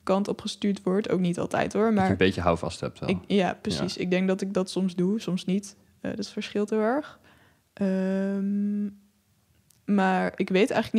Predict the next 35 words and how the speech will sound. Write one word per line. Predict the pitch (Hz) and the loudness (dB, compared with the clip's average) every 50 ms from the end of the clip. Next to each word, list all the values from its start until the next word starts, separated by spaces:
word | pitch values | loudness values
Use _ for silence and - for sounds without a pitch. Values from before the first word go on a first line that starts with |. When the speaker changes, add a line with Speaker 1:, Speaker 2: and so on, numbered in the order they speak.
| 226 | 2
Speaker 1:
niet | - | 2
of | - 226 - | 2 0 2
ik | 214 196 | 2 0
wil | 190 190 202 208 240 247 | 2 4 4 6 6 4
dat | 226 208 208 | 4 2 2
het | 214 208 - - | 0 -2 -2 -4
op | 214 208 | -2 0
een | 202 208 202 202 - - | 0 0 0 -2 -6 -12
bepaalde | - 226 214 196 - - 196 208 220 220 | -6 -4 -4 0 4 4 6 6 6 4
manier | 214 208 208 202 208 | 4 4 4 2 2
geïnterpreteerd | - - - 202 202 - - 214 202 - - 202 214 208 - | 0 -2 -2 -2 -2 0 -2 -4 -2 2 4 4 4 2 0
wordt, | - - - - | -4 -4 -4 -2
omdat | - 185 180 185 190 226 - - _ _ _ - - - _ _ | -4 0 2 2 2 0 -2 -10 _ _ _ -20 -20 -20 _ _
ik | _ - 196 185 | _ 0 4 4
denk | 208 214 226 220 | 4 4 4 0
vooral | - 208 196 196 196 214 | 0 2 4 6 6 6
dat | 226 226 220 - | 4 2 0 0
de, | - - - - - - - _ | -4 -6 -6 -10 -14 -16 -14 _
wat | - 185 208 202 | 0 0 2 2
ik | 220 196 | 2 4
wil | 196 202 208 226 262 269 233 | 6 6 8 8 6 4 4
dat | 220 208 - | 2 2 2
de | - | 4
uitwerking | - 196 220 240 233 247 262 - 240 226 | 4 4 4 4 2 2 2 2 0 2
is, | - 269 302 - - | 4 2 2 2 0
is | - 220 208 | -2 -2 0
dat | - 196 202 - | 2 0 0 2
iemand | - 208 214 202 202 202 - | 2 2 4 4 2 2 2
ernaar | 196 190 185 190 | 2 2 2 0
kijkt | - - - 220 254 - - - | 2 2 4 4 4 2 -2 -4
en | - 196 | -4 -2
dan | 185 180 180 - | -2 0 -2 -2
gewoon | - 190 190 185 | 0 0 2 2
denkt, | 180 170 180 196 - - | 2 2 0 0 -4 -4
"Huh? | - 175 175 202 | 0 0 2 2